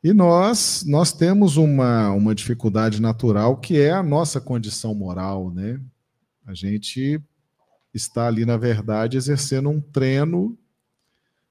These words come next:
trazendo algo que a gente, muitas vezes, a gente ainda não é aquilo, né? A gente tá treinando, a gente tá querendo ser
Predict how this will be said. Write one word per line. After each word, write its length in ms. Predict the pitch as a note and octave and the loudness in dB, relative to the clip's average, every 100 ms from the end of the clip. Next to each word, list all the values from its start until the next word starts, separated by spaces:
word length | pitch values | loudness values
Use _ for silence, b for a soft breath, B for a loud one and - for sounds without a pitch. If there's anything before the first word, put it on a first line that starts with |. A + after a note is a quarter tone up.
| _ | _
trazendo 580 | - A#2+ A2+ A#2 B2 B2+ | -4 0 0 0 0 2
algo 460 | A#2+ A#2+ C3 C#3+ D3 | 4 6 4 2 -4
que 100 | D#3+ | -2
a 40 | |
gente, 320 | C#3+ D3 D3 | -2 -4 -4
muitas 300 | D3 F3 F3+ | -6 -2 -2
vezes, 120 | D#3+ E3 | -2 -2
a 40 | |
gente 200 | E3+ - | -6 -6
ainda 160 | F3 F3+ | -4 -4
não 240 | G3 F3+ | -2 -2
é 120 | F#3 | -2
aquilo, 600 | D#3 - A2 C#3+ E2+ F#2 - _ _ _ G#2 | -4 -6 -6 -6 -6 -14 -18 _ _ _ -20
né? 280 | E2 G2+ D3 D3+ _ _ _ _ _ _ _ | -14 -10 -12 -14 _ _ _ _ _ _ _
A 20 | |
gente 220 | F#2+ G2+ - | -12 -12 -6
tá 120 | A2+ | -8
treinando, 840 | - D3 D#3+ C#3 B2 B2 A#2+ G#2+ | -2 0 2 2 2 4 2 0
a 20 | |
gente 240 | F2+ F#2+ - | -2 -6 -10
tá 120 | G#2 | -12
querendo 400 | - G2+ G#2+ G2+ | -6 -4 -4 -6
ser 440 | - G#2+ G2+ F#2+ | -8 -4 -2 -4